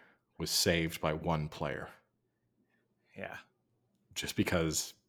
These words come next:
Speaker 1: it was novel to see a fairly short white guy who had <laughs> only just been called up to the N B A pull off some pretty spectacular dunks. What they're basically
Speaker 2: Did you
Speaker 1: s-
Speaker 2: see he made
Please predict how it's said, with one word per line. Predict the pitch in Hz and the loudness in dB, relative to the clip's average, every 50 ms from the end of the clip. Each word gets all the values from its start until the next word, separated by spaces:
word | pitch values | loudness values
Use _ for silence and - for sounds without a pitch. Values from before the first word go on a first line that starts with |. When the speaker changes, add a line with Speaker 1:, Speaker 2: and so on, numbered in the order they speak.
| _ _ _ - - | _ _ _ 2 2
Speaker 1:
it | 110 85 | 4 4
was | 98 101 85 80 | 6 4 4 4
novel | 87 92 85 82 87 80 82 78 73 - | 4 6 6 6 6 4 4 0 0 -2
to | - - | -4 -4
see | 82 - - 78 78 76 76 - | -4 -2 -2 -2 -2 -2 -4 -6
a | 71 | -6
fairly | - - - 85 80 82 80 82 82 | -6 -4 -2 0 0 0 0 -2 0
short | - - 92 87 87 - | 0 0 2 2 2 2
white | 90 87 80 80 73 - | 2 0 0 -2 -2 -4
guy | 80 73 71 71 71 73 - - - - - | -4 -2 -2 -2 -4 -6 -8 -10 -16 -18 -4
who | - - 90 | 2 2 4
had | - - - - - - - - _ _ _ _ - - - - | 4 2 -2 -4 -6 -6 -8 -20 _ _ _ _ -18 -18 -18 -18
<laughs> | - _ - - - - - - _ - - - | -18 _ -18 -18 -16 -16 -16 -18 _ -10 2 4
only | 107 101 101 101 98 95 | 6 8 8 8 6 4
just | 90 80 - 92 92 90 - - | 4 2 4 4 4 4 4 2
been | 95 92 90 | 2 2 2
called | - - 82 82 82 | 2 0 0 2 2
up | 82 78 76 | 2 2 0
to | - | -4
the | - 80 78 | -4 -4 -2
N | 78 78 78 | -2 -2 -2
B | 78 78 76 | -2 -4 -4
A | 71 71 69 71 73 - _ _ - _ _ _ _ _ _ _ _ _ _ _ _ _ _ | -4 -4 -6 -6 -8 -10 _ _ -20 _ _ _ _ _ _ _ _ _ _ _ _ _ _
pull | - - 80 78 | -4 -2 0 2
off | 78 - | 2 0
some | - - 78 | 0 -4 -6
pretty | - - 78 85 | -6 -4 -4 -4
spectacular | - - 85 80 - 85 80 80 - 80 80 76 | -4 -4 -6 -4 0 0 -2 0 -2 -6 -6 -2
dunks. | - 101 87 - - - - - _ - - - - - | 0 0 0 0 -2 -6 -8 -10 _ -20 -20 -20 -18 -6
What | - 170 - | -6 -2 2
they're | 95 90 | 2 2
basically | - - 98 104 196 - 113 - 139 | 4 4 2 2 2 0 2 2 4
Speaker 2:
Did | 107 | 4
you | 131 | 4
Speaker 1:
s- | 127 - | 4 2
Speaker 2:
see | - - 151 151 147 | 2 4 4 4 4
he | 139 - 165 160 147 | 2 0 -2 -2 0
made | 147 139 139 139 139 | 2 4 4 4 4